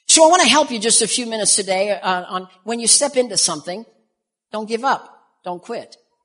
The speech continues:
How do you step into something and not quit? Number one, I found this out by watching the story of Nehemiah, by looking at his life. Number one, you've got to know your purpose. Everybody say, "Know your purpose."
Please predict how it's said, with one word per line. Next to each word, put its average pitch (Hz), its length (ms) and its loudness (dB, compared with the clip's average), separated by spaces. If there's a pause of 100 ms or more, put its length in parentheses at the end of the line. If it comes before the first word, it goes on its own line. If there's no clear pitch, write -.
(240)
How 330 240 0
do 381 60 -2
you 294 220 0
step 254 320 -2
into 254 200 -2
something 208 600 -4
and 185 300 -2
not 180 240 2
quit? 151 300 -2
Number 240 240 2
one, 226 400 0
I 214 100 0
found 226 300 -6
this 226 180 0
out 175 180 2
by 175 120 0
watching 190 440 -2
the 160 120 -8
story 196 320 -4
of 160 100 -10
Nehemiah, 165 440 -8
by 156 120 -4
looking 196 380 -8
at 170 80 -8
his 170 200 -2
life. 131 360 -8 (840)
Number 269 240 4
one, 240 240 4
you've 196 140 -4
got 202 120 4
to 196 60 -4
know 175 140 -4
your 160 160 -6
purpose. 139 500 -4
Everybody 214 240 -2
say, 170 160 0
"Know 160 140 -10
your 143 160 -10
purpose." - 580 -16